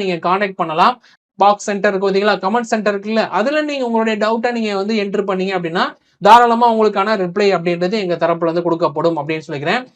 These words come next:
சரிங்களா? இதுல ஜாயின் பண்றதுக்கான கடைசி தேதி நம்ம எப்ப ஆரம்பிக்கிறோம் அப்படின்னா வர திங்கள் அப்ப வந்து நம்ம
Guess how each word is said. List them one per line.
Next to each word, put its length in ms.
சரிங்களா? 240
இதுல 240
ஜாயின் 360
பண்றதுக்கான 640
கடைசி 380
தேதி 260
நம்ம 220
எப்ப 200
ஆரம்பிக்கிறோம் 400
அப்படின்னா 260
வர 180
திங்கள் 400
அப்ப 260
வந்து 180
நம்ம 120